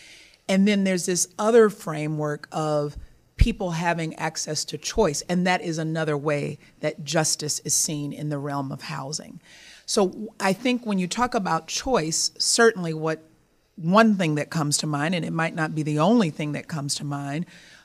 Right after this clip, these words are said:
uh, but one thing that I think comes to many people's minds is affordable housing. Is the housing affordable? If it's affordable, then you have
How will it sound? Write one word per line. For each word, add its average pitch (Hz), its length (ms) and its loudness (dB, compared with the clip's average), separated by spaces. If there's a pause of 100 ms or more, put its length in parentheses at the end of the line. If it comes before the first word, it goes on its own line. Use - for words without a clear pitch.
(120)
uh, 151 300 2
but 170 140 0
one 196 260 4
thing 196 180 -2
that 156 80 0
I 156 80 0
think 160 220 -6
comes 165 260 -6
to - 100 -8
many 185 260 0
people's 156 360 -4
minds 151 300 -4
is 151 280 -2 (220)
affordable 170 600 4
housing. 143 480 -4
Is 190 240 4
the 185 100 0 (140)
housing 160 300 -2
affordable? 151 600 -2
If 170 160 -4
it's 165 160 -4
affordable, 165 720 2 (400)
then 185 280 2
you 175 300 -2
have 156 480 0